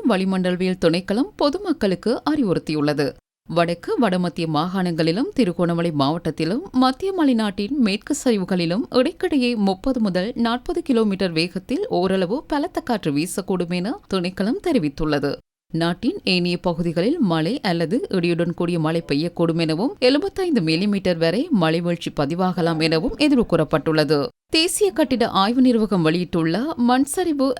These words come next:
அனர்த்த எச்சரிக்கை தொடர்ந்தும் நீடிக்கப்பட்டுள்ளது. அதன் அடிப்படையில் நான்கு மாவட்டங்களின் நாற்பது பிரதேச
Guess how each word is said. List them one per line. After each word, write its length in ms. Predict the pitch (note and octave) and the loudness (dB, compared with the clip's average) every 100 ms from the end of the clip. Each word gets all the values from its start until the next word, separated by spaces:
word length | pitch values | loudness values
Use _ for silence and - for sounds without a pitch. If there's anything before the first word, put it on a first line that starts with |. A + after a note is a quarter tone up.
| G3 | 0
அனர்த்த 340 | B3+ - D4 | -2 0 -2
எச்சரிக்கை 420 | - A3 F3+ G3+ C#4 - | 0 -2 0 -2 -4 -2
தொடர்ந்தும் 480 | F3 E3+ E3 C4 G#4 | 2 2 2 -2 -2
நீடிக்கப்பட்டுள்ளது. 840 | F#4 G#3+ - E3 D#3 E3 D#3 D3+ D3 - - _ _ | 0 0 0 -2 -2 -2 -2 0 0 -2 -10 _ _
அதன் 280 | E3+ E3 F3 | -2 2 4
அடிப்படையில் 520 | E3 F3 F#3 E3 A3+ G#4+ A3+ | 4 2 2 2 0 2 2
நான்கு 280 | F3 E3 E3 | 2 0 2
மாவட்டங்களின் 640 | E3 E3 E3+ E3 D#3 B3+ G#4 | 4 2 2 2 2 2 2
நாற்பது 340 | G3+ E3+ F3 E3 | 0 0 0 2
பிரதேச 280 | D#3+ D3 E3 | 0 0 0